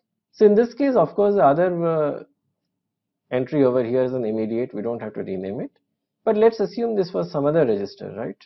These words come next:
R X. So we would need to fabricate a similar multiplexer based design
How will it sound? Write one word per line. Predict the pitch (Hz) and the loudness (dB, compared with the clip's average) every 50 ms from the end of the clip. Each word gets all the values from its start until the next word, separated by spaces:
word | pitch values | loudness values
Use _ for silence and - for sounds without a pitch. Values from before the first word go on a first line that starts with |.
| _ _ _ - | _ _ _ -8
R | 104 98 92 | -6 -4 -4
X. | 101 131 196 - _ _ _ _ _ _ _ _ _ _ _ _ _ _ | -4 -6 -8 -10 _ _ _ _ _ _ _ _ _ _ _ _ _ _
So | _ - 226 | _ 0 2
we | 180 165 175 | 4 4 2
would | 202 220 208 196 | 2 2 0 0
need | 170 160 170 202 233 247 - - _ _ _ _ _ _ _ _ _ _ _ _ _ _ _ _ _ _ | 0 -2 -2 -2 -4 -6 -12 -16 _ _ _ _ _ _ _ _ _ _ _ _ _ _ _ _ _ _
to | - 131 131 123 - | -4 -4 -4 -2 0
fabricate | 120 104 101 120 147 143 143 147 170 196 - | 0 0 2 2 -2 -2 -2 -6 -8 -8 -8
a | 180 | -10
similar | 170 - 143 131 139 147 170 170 160 | -6 -4 -2 0 2 2 2 2 2
multiplexer | 151 135 120 117 135 135 - 135 123 123 - 147 131 123 | 0 0 -2 -2 -4 -4 -4 -6 -6 -6 -6 -8 -6 -4
based | 113 110 113 113 113 - | -4 -4 -4 -4 -6 -8
design | 107 101 95 101 104 143 226 | -8 -6 -6 -6 -8 -8 -10